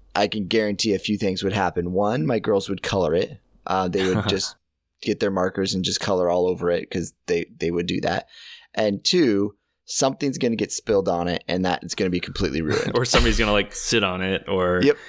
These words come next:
Speaker 1: sit on
Speaker 2: <laughs> you'll
Speaker 1: it.
Speaker 2: step on it or, yeah, I imagine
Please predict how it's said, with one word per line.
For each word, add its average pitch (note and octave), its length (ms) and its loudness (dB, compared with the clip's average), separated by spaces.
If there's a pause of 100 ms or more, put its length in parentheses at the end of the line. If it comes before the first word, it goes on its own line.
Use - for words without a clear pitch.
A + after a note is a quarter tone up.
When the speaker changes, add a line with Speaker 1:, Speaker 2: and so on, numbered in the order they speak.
(120)
Speaker 1:
sit A2 260 0
on F#2+ 100 4
Speaker 2:
<laughs> G2+ 80 2
you'll - 20 -2
Speaker 1:
it. E2 180 -6
Speaker 2:
step - 400 -2
on F#2 180 0
it F#2+ 200 0
or, F#2 280 2
yeah, G2+ 240 2
I F#2+ 140 2
imagine G2+ 720 0